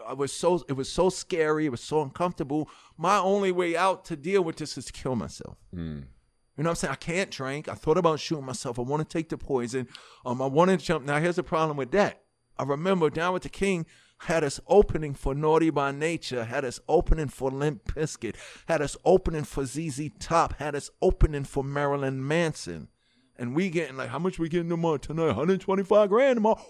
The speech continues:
Speaker 1: What? Like, but I'm, so I'm just going through the motions 'cause I don't want Run and Jay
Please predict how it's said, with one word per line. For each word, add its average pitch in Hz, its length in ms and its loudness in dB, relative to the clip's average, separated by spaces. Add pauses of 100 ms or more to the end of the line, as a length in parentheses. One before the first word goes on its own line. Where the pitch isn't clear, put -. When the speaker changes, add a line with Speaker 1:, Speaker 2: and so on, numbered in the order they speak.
Speaker 1:
What? 302 580 8
Like, 180 320 2 (360)
but 135 120 -14
I'm, 160 460 -4 (800)
so - 160 -6
I'm 247 100 0
just 247 180 -6
going 185 200 -6
through 170 140 -6
the 147 60 -12
motions 151 460 -6
'cause 127 140 -12
I 135 80 -6
don't 139 120 -6
want 120 160 -4
Run 110 160 0
and 110 120 0
Jay 139 400 -2